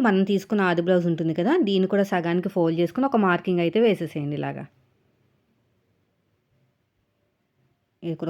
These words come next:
ఒక మార్కింగ్, అంతే.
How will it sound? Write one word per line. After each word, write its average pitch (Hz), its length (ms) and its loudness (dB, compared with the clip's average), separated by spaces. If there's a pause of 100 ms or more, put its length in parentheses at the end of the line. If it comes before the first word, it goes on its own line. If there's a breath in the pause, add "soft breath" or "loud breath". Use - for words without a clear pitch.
ఒక 170 180 -4
మార్కింగ్, 170 500 -2 (4000)
అంతే. 156 260 -6